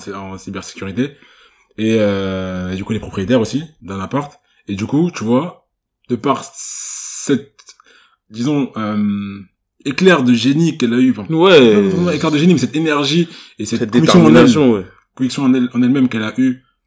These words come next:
Speaker 1: euh, cette croyance en elle-même qu'elle a eu quand elle était au, dans son, dans son village, tu vois.
Speaker 2: Mhm. Elle a sorti.
Speaker 1: Et, euh, a émané, a créé tout ce qui
Speaker 2: Un
Speaker 1: s'est
Speaker 2: mec
Speaker 1: passé dans sa vie, qui fait qu'aujourd'hui,
Speaker 2: Elle améliore.
Speaker 1: bah, ça se trouve que, je sais pas, il, il, enfin, sa famille va peut-être s'installer en France,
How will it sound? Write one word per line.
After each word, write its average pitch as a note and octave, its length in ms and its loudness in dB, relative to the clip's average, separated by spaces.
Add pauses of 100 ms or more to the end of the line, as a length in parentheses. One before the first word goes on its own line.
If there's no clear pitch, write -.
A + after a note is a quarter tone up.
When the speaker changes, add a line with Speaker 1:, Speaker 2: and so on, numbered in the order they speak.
(280)
Speaker 1:
euh, G2 640 -10
cette - 100 -20
croyance - 240 -4
en A#2+ 40 4
elle-même B2+ 220 4
qu'elle A2+ 160 -2
a A2+ 120 -6
eu B2 80 2
quand G#2+ 140 -8
elle G2 80 -6
était G2 160 -10
au, F2+ 360 -10
dans F#2+ 120 -12
son, F#2 120 -10
dans G#2 120 -6
son G2+ 120 -8
village, D3+ 260 0
tu - 80 -4
vois. B2+ 120 6
Speaker 2:
Mhm. C#3+ 220 4 (520)
Elle G#2 100 -8
a F#2+ 80 -10
sorti. G#2+ 420 0
Speaker 1:
Et, A2 100 4
euh, F#2+ 380 -4 (100)
a G2+ 380 -8
émané, A2 720 2
a F2+ 100 -8
créé A2 540 -8 (500)
tout D3+ 160 -6
ce - 80 -10
qui - 140 -4
Speaker 2:
Un A2+ 40 2
Speaker 1:
s'est A#2 100 -2
Speaker 2:
mec A#2 100 2
Speaker 1:
passé A2 120 -2
dans A2+ 60 0
sa G#2+ 160 -4
vie, D3+ 160 2
qui C3+ 100 -4
fait D3 100 0
qu'aujourd'hui, B2+ 500 2 (100)
Speaker 2:
Elle B2 120 -4
améliore. A2+ 300 -2
Speaker 1:
bah, G2+ 380 0 (640)
ça - 100 -16
se - 60 -14
trouve D3 120 -6
que, F#2+ 440 -6 (400)
je - 80 -14
sais - 80 -14
pas, D#3 160 -6
il, G2+ 100 -4 (400)
il, F2+ 80 -14
enfin, F2+ 240 -16
sa F2+ 140 -16
famille G#2 180 -8
va G2 80 -10
peut-être G2 140 -14
s'installer F#2+ 320 -10
en F2+ 80 -8
France, D3 420 -8